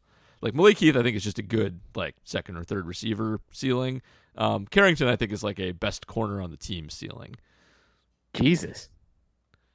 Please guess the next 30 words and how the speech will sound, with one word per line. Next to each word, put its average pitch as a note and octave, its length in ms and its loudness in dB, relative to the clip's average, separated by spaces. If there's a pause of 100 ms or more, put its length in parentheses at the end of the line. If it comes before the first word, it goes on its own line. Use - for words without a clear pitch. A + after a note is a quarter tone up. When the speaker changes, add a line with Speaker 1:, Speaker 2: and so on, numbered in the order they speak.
(160)
Speaker 1:
<laughs> - 0 - (720)
I B2+ 60 4
know D#3 100 8
they D#3 80 10
have C#3 180 8
Speaker 2:
I'm A2+ 140 6
gonna, B2 180 10
Speaker 1:
Jair, - 60 4
Speaker 2:
I'm, C3 200 6 (100)
Speaker 1:
but - 160 -4
if A#2 80 -8
they C#3+ 100 6
didn't G#3+ 220 2
Speaker 2:
I - 20 6
was C3 80 6
like, B2+ 100 10
"I'm D3+ 220 8
cl-, - 140 -4 (120)
I'm C3+ 160 4
clipping C#3 360 2
this." C#3 340 2 (100)
This C#3+ 140 0
is C#3 240 4
Speaker 1:
Yeah, - 120 4
click B3+ 200 -2
it. - 140 0
That's, - 160 4
that's D3 360 8
Speaker 2:
<laughs> D#3 60 8
Speaker 1:
fine. G2+ 420 4